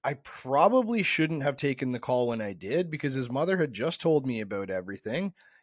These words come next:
And instead of letting it sit, I reacted. So when I spoke to him, I was pretty firm with him about what the rules and expectations were of him as a young man and very clear consequences that he would face if he didn't start behaving better.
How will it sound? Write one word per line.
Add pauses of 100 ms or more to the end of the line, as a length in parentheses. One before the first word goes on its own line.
(140)
And
instead
of
letting
it
sit, (640)
I
reacted. (760)
So
when
I
spoke
to
him, (160)
I
was
pretty
firm
with
him
about
what
the
rules
and
expectations
were
of
him
as
a
young
man (340)
and
very
clear
consequences
that
he
would
face (300)
if
he
didn't
start
behaving
better.